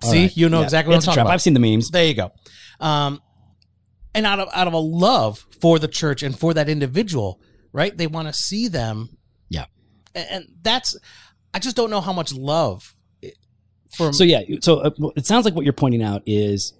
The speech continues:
Speaker 1: God may raise you up or raise up your church to, uh, focus on a particular issue in our day. There are many issues. There's child
Speaker 2: Yeah.
Speaker 1: sex slavery, there's abortion,
Speaker 2: Yep.
Speaker 1: there is racism. And so the Lord may raise you up, but how you go about it does matter.
Speaker 2: Yes.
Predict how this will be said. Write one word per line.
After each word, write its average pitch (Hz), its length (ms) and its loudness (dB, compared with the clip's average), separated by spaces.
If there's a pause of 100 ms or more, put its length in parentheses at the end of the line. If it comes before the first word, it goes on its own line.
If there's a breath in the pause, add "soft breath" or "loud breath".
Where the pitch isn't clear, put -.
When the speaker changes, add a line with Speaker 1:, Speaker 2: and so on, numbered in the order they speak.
(120)
Speaker 1:
God 165 200 2
may 202 120 2
raise 147 320 2
you 131 180 0
up 117 280 -2
or 120 80 0
raise 117 200 0
up 110 120 -4
your 113 100 -2
church 110 400 -2
to, 110 260 -4
uh, - 40 -10
focus 123 320 -6
on 123 80 -2
a 110 40 -4
particular 104 540 -6
issue 104 320 -4
in 107 160 -4
our 117 120 -4
day. 139 220 0
There 143 180 2
are 131 120 6
many 117 360 2
issues. 90 340 -6
There's 101 200 -2
child 127 220 2
Speaker 2:
Yeah. - 20 -4
Speaker 1:
sex - 300 -8
slavery, 151 400 0
there's 104 180 -4
abortion, 135 560 0
Speaker 2:
Yep. 127 140 2
Speaker 1:
there 110 180 -2
is 95 160 -6
racism. 135 460 -2 (460 loud breath)
And 131 120 -2
so 120 220 2 (200)
the 131 80 2
Lord 170 140 4
may 190 100 2
raise 151 200 2
you 139 120 -4
up, 139 140 -2
but 113 100 0
how 180 320 -2
you 226 140 2
go 170 180 0
about 135 320 -2
it - 120 -10
does 107 200 0
matter. 135 380 -4 (160)
Speaker 2:
Yes. 113 400 -6